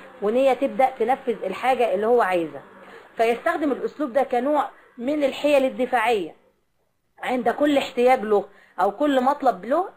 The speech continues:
إن هو يبدأ يستخدم نوبة الصراخ أو الغضب، وغالبًا بيستخدمها على الأكثر كمان في الأماكن العامة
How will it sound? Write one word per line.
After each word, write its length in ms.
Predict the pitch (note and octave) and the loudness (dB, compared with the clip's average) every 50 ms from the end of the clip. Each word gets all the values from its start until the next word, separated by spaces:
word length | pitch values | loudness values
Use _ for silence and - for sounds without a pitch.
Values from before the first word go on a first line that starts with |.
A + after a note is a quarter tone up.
| _ A3+ | _ -6
إن 100 | A3+ B3 | -2 0
هو 100 | C4+ C4+ | 2 2
يبدأ 260 | B3 C4 A#3+ A3 B3 | 2 0 0 0 -2
يستخدم 440 | G#3 G3 G3 - - B3+ C4 A#3+ A3+ | -2 -2 -2 -2 -2 0 0 -2 -2
نوبة 280 | A3 A#3 B3+ A3 A3+ - | 0 0 0 0 -2 -6
الصراخ 500 | G3+ - - A3 G3+ A#3 B3+ B3 - - | -10 -12 -8 -2 0 2 2 0 0 -2
أو 140 | G#3 A#3 A3+ | 0 0 0
الغضب، 300 | G#3+ F3+ F#3+ F#3 - - - - - - - _ _ - | 0 0 0 -2 -2 -4 -10 -18 -20 -20 -20 _ _ -2
وغالبًا 600 | - G#3 G#3+ G#3 A#3+ A#3+ B3 C4+ D4+ D4 D#4+ D#4+ | 0 0 2 4 4 4 4 4 2 2 0 -2
بيستخدمها 800 | D#4 C#4+ G3+ F#3+ G3+ G#3 G3+ - - - F#3 G3+ C#4+ D4 C#4 B3+ | -2 -4 -6 -4 -4 -4 -4 -4 -4 -4 -2 -2 -2 -2 0 0
على 200 | A3+ G3 G#3 G#3 | 0 2 0 0
الأكثر 480 | G3+ G3+ - D4+ D#4+ D#4 - - C4+ C4 | -2 -2 -4 -6 -6 -4 0 2 2 2
كمان 380 | C4 C4 B3 B3+ C#4+ D4 D4 - - - _ _ | 2 -2 -2 -2 -2 -2 -4 -6 -10 -18 _ _
في 60 | - A3 | -4 -4
الأماكن 460 | G#3+ - G#3 A3 C4 C#4 C#4 B3+ A3+ | -2 -2 -2 -2 -2 -2 -2 -2 0
العامة 520 | G#3+ G#3+ G3 A3+ C#4 C#4 C4+ C#4 C#4+ C#4+ | 0 2 2 2 0 0 0 0 -2 -2